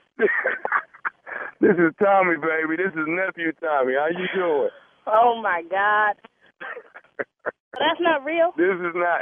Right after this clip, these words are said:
Speaker 1: it's not real, baby. That, nobody was calling you about doing a wet robe cut. This, you all right?
Speaker 2: Woo!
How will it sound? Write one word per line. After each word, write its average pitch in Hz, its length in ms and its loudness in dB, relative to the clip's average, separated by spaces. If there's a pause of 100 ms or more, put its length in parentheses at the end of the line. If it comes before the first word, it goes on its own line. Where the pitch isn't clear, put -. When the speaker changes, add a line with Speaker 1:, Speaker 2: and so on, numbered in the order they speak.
Speaker 1:
it's 147 180 -2
not 175 320 -2
real, 165 380 -4
baby. 123 400 -4
That, 143 180 -4
nobody 160 440 -2
was 143 220 -6
calling 135 400 0
you 131 140 -6
about 120 320 -2
doing 123 240 0
a 107 60 -2
wet 123 360 -2
robe 117 380 -2
cut. 117 300 -4
This, 147 100 0 (240)
you 185 160 -2
all 220 60 0
right? 240 260 0
Speaker 2:
Woo! 508 640 4